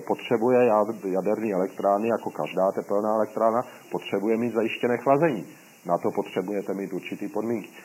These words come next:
Druhá věc je, musí být postaveny, eh, v místě, které z geologického hlediska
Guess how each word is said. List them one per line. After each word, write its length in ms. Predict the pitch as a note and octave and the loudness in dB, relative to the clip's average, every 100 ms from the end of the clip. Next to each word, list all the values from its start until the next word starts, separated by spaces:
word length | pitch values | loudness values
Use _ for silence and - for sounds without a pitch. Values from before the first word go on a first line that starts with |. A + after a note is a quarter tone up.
| - - | -18 -2
Druhá 320 | G2 G#2+ A2+ | 4 8 8
věc 200 | A2+ A2+ - | 6 2 2
je, 120 | A2+ | 2
musí 300 | G#2 G2 G#2+ | 2 -2 0
být 200 | G#2+ G#2 | 0 -2
postaveny, 640 | F#2 - G2 G2 G2+ G#2+ | -6 0 2 4 4 0
eh, 420 | - - - - F2+ F2 F2 E2+ F2 | -4 -18 -14 -2 0 2 2 0 -2
v 40 | |
místě, 400 | F#2+ G2+ - A#2+ | -2 -4 0 -2
které 680 | - G#2+ G2+ G#2 G#2 G2+ G#2 F2 E2+ | 0 0 4 4 4 2 0 -4 -6
z 60 | |
geologického 720 | E2+ G#2+ A2 G#2 A2+ - A#2+ | 0 4 4 2 -2 0 2
hlediska 500 | A2+ C3+ C#3+ - - | 4 2 0 -6 -10